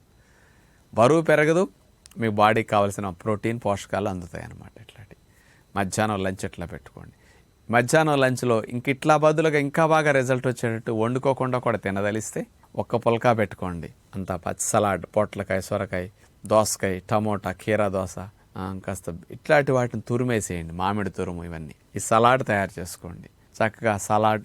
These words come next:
మిరియాల పొడి, జీలకర్ర, ధనియాల పొడి ఇట్లా చల్లుకోండి. నిమ్మరసం పిండుకోండి. ఆ, ఒక ఉల్లి చట్నీ, ఒక పెరుగుతో, ఒక కప్పుతో ఉల్లి చట్నీ చేసుకోండి. ఆ ఉల్లి చట్నీ నంచుకుంటూ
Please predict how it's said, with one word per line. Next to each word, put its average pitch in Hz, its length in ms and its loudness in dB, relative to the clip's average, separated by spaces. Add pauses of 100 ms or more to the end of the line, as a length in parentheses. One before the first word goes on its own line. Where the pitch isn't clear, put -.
(100)
మిరియాల 104 400 0
పొడి, 95 300 -4
జీలకర్ర, 95 440 -4
ధనియాల 92 360 -6
పొడి 90 200 -8
ఇట్లా 87 200 -14
చల్లుకోండి. 90 580 -10 (540)
నిమ్మరసం 107 440 0
పిండుకోండి. 92 640 -4 (280)
ఆ, 95 60 -4
ఒక 90 240 -6
ఉల్లి 127 340 2 (100)
చట్నీ, 113 340 0
ఒక 98 260 -8
పెరుగుతో, 107 840 0
ఒక 95 360 -2
కప్పుతో 104 560 -2 (100)
ఉల్లి 117 220 0 (100)
చట్నీ 101 300 -4
చేసుకోండి. 82 440 -8
ఆ 95 60 -4
ఉల్లి 110 240 0 (120)
చట్నీ 107 220 -4
నంచుకుంటూ 113 640 -6